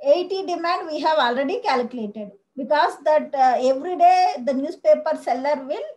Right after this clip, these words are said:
uh, buys the newspaper is constant. That is, every day he will buy seventy newspapers. So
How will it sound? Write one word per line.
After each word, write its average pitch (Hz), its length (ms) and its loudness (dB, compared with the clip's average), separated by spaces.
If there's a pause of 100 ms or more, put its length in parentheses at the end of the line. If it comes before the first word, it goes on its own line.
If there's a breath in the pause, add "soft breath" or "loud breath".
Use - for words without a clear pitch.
(520)
uh, 254 200 -16
buys 240 560 -2
the 330 140 2
newspaper 277 580 -2
is 349 280 -8
constant. 233 680 -4
That 220 160 -8
is, 480 260 -8 (100)
every 254 220 -8
day 339 180 0
he 339 120 -8
will 294 160 -6
buy 269 300 -4
seventy 269 360 -6
newspapers. 208 720 -14 (340)
So 494 400 0